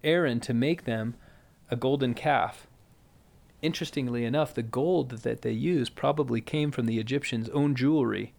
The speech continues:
In fact, it had to have come from the Egyptians' jewelry that they gave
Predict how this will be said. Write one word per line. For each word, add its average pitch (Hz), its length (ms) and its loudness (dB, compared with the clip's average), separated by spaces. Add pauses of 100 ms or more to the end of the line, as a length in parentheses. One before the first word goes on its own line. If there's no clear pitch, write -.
In 123 100 -2
fact, 139 300 0 (1400)
it 123 100 -4
had 175 260 2
to 147 120 4
have 113 140 0
come 113 260 0
from 117 160 -4
the 110 100 0
Egyptians' 107 460 -2
jewelry 127 460 2
that 110 200 -2
they 107 140 -4
gave 117 420 0